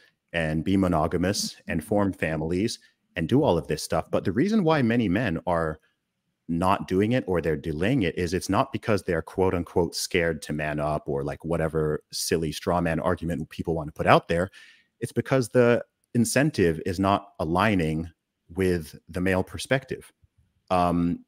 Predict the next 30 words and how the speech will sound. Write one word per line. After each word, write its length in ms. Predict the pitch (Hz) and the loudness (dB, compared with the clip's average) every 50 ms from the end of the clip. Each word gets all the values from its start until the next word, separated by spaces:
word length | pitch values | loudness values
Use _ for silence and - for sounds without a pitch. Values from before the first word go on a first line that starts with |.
| _ _ | _ _
more 280 | 101 95 92 98 101 95 | -4 -2 0 2 2 2
and 80 | 95 | 2
more 160 | 95 95 92 85 | 2 2 2 2
men 200 | 90 101 104 87 | 2 2 2 0
are 80 | 80 | -2
just 180 | 76 87 - - | -4 -6 -4 -4
like, 160 | 90 - - | -4 -4 -4
"You 40 | 98 | -4
know 100 | 104 110 | -2 -2
what? 120 | 120 - | -2 -4
This 140 | 90 98 - | -4 -4 -6
is 100 | 107 80 | -4 -4
not, 380 | 87 87 95 101 92 - - - _ _ _ _ _ _ _ _ _ _ _ _ _ _ _ _ - | -2 0 0 0 0 -2 -6 -20 _ _ _ _ _ _ _ _ _ _ _ _ _ _ _ _ -8
this 120 | 95 90 | -4 -4
is 100 | 113 104 | 0 2
not 220 | 107 98 104 104 104 | 4 4 6 6 4
a 40 | |
good, 420 | 85 - 95 95 92 90 73 87 - - - _ _ _ _ _ | 2 2 2 2 2 2 0 -4 -8 -16 -20 _ _ _ _ _
this 140 | - 92 135 | -6 -4 -2
is 80 | 113 | 0
not 180 | 92 110 117 92 | 2 2 2 2
a 40 | 92 | 2
good 180 | - 92 78 | 0 -2 -4
deal," 340 | - 95 107 87 60 67 69 - | -2 -2 -2 -2 -2 -4 -6 -6
right? 180 | 80 92 90 - | -6 -6 -4 -4
The 100 | - 80 | -6 -4
risk 280 | 73 90 104 - - - | -2 -2 -2 -2 -2 -2
versus 380 | - 92 - - 85 71 - | -2 -2 -2 -2 -6 -6 -4
reward 400 | 87 78 73 87 95 98 90 - | -4 -2 0 2 2 2 2 0
ratio 480 | 76 69 71 - - 76 78 80 80 | -4 -6 -6 -6 -4 -4 -4 -4 -6